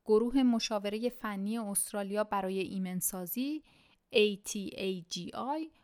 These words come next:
با در نظر گرفتن موارد بین‌المللی دربارهٔ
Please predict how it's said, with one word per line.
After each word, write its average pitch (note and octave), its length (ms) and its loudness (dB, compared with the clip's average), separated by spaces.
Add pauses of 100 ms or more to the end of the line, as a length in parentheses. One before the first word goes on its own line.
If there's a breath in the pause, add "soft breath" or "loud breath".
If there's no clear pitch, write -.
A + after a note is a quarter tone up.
(160 soft breath)
با A#3+ 140 8
در B3 180 12
نظر A#3 300 2
گرفتن A#3 500 -2
موارد B3+ 600 -2
بین‌المللی G#3+ 800 0
دربارهٔ B3 560 2